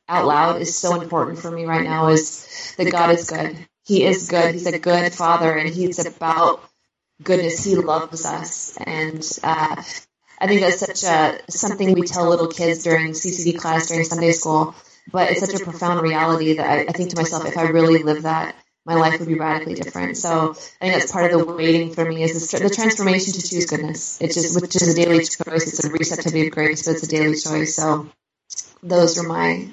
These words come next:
<laughs> those are my one thing. So,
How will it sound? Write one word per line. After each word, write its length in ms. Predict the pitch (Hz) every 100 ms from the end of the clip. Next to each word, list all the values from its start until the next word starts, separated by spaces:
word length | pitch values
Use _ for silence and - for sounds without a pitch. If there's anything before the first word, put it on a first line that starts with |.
| -
<laughs> 960 | 311 523 494 466 381 - - - - -
those 160 | 170
are 40 | 165
my 140 | 160
one 200 | - 165 160
thing. 260 | 180 -
So, 320 | - - -